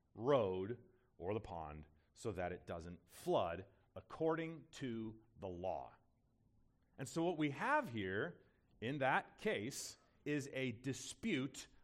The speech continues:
about the law. And that's exactly what we have in verses one through eight, a dispute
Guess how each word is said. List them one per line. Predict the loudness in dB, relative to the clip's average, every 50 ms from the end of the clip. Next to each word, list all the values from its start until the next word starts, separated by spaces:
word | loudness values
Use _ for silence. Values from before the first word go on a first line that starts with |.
| -12 -6 -4
about | -4 -2 0 2 2 2 2 2 -2 -6 -12 -18 -20 -20 -20 -20 _ _ -2
the | 2 4
law. | 6 6 6 6 6 6 4 2 -2 -8 -16 _ _ _ _ _ _ _ _ -20 -20 -12 _ -4
And | -2 0
that's | 0 0 0
exactly | -2 -4 -2 -2 0 2 4 4 4 4 2 0 0 0 2 2 0 -2 -4 -8 -6 -4
what | -2 0 2
we | 2 0
have | 2 4 4 4 4
in | 2 2
verses | 0 0 0 -2 -4 -4
one | -2 -2 -2 -2
through | 0 0 0 2
eight, | 4 4 4 2 2 -2
a | -2 -2 -2
dispute | -2 -4 -6 -4 -6 -8 -8 -6 -2 0 2 2 0 -2 -4 -10